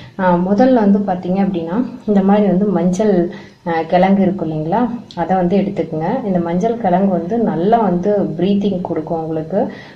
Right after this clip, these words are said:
குழந்தைங்களுக்கு நல்ல ஒரு இது, இது கிடைக்கும். அதாவது என்னதுன்னா, மூக்கு அடைச்சிருந்ததுன்னா அதை நல்லா ரிலீஃப் பண்ணக்கூடியது இது. இது எப்படி பயன்படுத்தலாம் அப்படின்னு பாத்தீங்கன்னா, இந்த மாதிரி விளக்கு ஒண்ணு பத்த வச்சிருங்க, பக்கத்துல உட்கார வச்சுட்டு குழந்தைய உட்கார வச்சுக்கோங்க. உம், இது நல்லா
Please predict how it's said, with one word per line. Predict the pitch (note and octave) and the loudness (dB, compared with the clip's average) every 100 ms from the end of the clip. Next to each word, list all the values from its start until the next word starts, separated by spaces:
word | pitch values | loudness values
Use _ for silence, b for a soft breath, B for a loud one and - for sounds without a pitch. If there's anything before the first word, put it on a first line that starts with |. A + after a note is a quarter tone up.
| - | -2
குழந்தைங்களுக்கு | F#3+ A3 G#3+ F3+ E3+ G3+ A#3+ | 2 4 4 2 0 0 0
நல்ல | G3 F3 G#3 | 2 2 2
ஒரு | G3+ F3+ E3 D3+ C#3+ | 4 4 2 2 0
இது, | E3+ E3+ D3+ | -2 0 0
இது | D#3 F3+ | -2 0
கிடைக்கும். | F3 D3 C#3+ D3+ C3+ | 0 0 -4 -10 -6
அதாவது | E3+ F3 F#3+ | -2 -2 0
என்னதுன்னா, | F3+ D#3+ F#3+ | -2 -2 0
மூக்கு | G3+ G#3 G#3+ F3+ | 2 0 2 2
அடைச்சிருந்ததுன்னா | F3+ - F3+ E3 G#3+ | 2 -2 -4 -2 -2
அதை | A3 F3 | 0 0
நல்லா | D#3+ G3+ | 2 2
ரிலீஃப் | F#3+ F3 G3+ G3+ | 2 0 0 0
பண்ணக்கூடியது | G3 E3+ F3 D#3+ D#3+ | -2 -4 -4 -6 -4
இது. | F3 D#3+ F#3+ D4 B B B | -4 0 -2 -2 B B B
இது | G3+ | 0
எப்படி | G#3 G3+ C#4+ | 2 2 0
பயன்படுத்தலாம் | G3+ G3 G3+ F3+ F3 F3+ | 0 2 2 2 2 0
அப்படின்னு | D#3+ F3+ F#3 | 0 -2 0
பாத்தீங்கன்னா, | E3 D#3 D#3+ A#3 | -2 -2 -4 -2
இந்த | A#3 | 0
மாதிரி | F3+ F#3+ | -2 0
விளக்கு | F3 F3+ F#3+ F#3+ | 2 2 2 -2
ஒண்ணு | F3 | -2
பத்த | D#3+ E3+ | -2 -2
வச்சிருங்க, | E3 - D3+ E3+ G3 | -4 -4 -6 -6 -4
பக்கத்துல | E3+ F3+ F#3 | -4 -4 -2
உட்கார | F3 F3 E3+ | 0 2 0
வச்சுட்டு | - - | -2 -6
குழந்தைய | E3 E3+ F3+ | -2 0 0
உட்கார | F3 E3+ E3 | 2 2 0
வச்சுக்கோங்க. | D#3 - D#3+ E3+ C4 - B B - | -4 -12 -8 -4 -4 -6 B B -6
உம், | A3 G#3+ G#3 | 0 0 2
இது | A#3+ | 2
நல்லா | A#3 F#3+ G#3 | 2 2 4